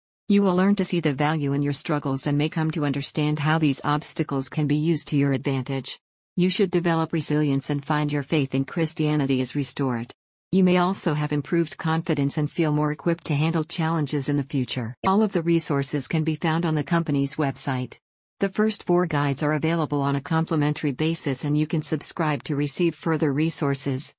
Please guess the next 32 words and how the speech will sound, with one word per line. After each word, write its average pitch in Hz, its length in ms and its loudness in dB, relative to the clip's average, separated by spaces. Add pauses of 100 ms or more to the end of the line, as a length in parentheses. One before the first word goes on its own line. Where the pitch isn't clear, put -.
(120)
including 185 460 2
the 151 100 0
Spoonful 202 540 2
of 143 100 -4
Courage 147 320 -2
book. 120 320 -4 (100)
In 190 140 4
these 214 220 2
chaotic 151 520 0
times, 127 540 -2 (160)
everyone 165 480 0
needs 156 300 2
hope, - 400 -4 (240)
confidence, 143 720 -2 (180)
and 160 140 0
inspiration. 135 800 -2 (380)
Spoonful 185 560 2
of 143 100 -4
Courage 156 340 0
aims 151 260 0
to 170 100 0
motivate 156 500 0
you 143 80 0
to 151 80 0
keep 185 300 -2
going 151 300 0
and 139 120 0
see - 180 0
the 165 180 2
opportunities 151 800 0
in 143 160 2
life's 151 300 -2